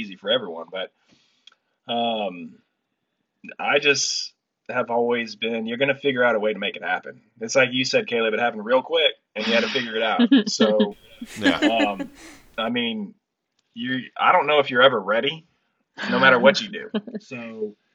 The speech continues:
Speaker 1: um, trying to plan for a perfect time in your life, if,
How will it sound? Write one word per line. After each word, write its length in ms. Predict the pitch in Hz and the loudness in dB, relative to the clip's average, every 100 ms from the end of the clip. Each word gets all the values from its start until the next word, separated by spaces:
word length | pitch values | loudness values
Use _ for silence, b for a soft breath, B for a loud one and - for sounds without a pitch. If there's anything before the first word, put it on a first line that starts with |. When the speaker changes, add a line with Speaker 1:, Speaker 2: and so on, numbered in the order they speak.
| _ _ _ _ _ - | _ _ _ _ _ -8
Speaker 1:
um, 380 | 113 110 101 98 | -8 -8 -10 -14
trying 280 | - 143 151 | -12 -12 -12
to 40 | |
plan 320 | 117 135 139 135 | -14 -12 -10 -10
for 100 | 120 | -16
a 60 | |
perfect 320 | 107 135 131 - | -14 -16 -16 -12
time 220 | 131 127 | -10 -10
in 60 | 104 | -10
your 140 | 95 | -10
life, 380 | 117 147 160 113 | -6 -6 -6 -10
if, 140 | 104 | -16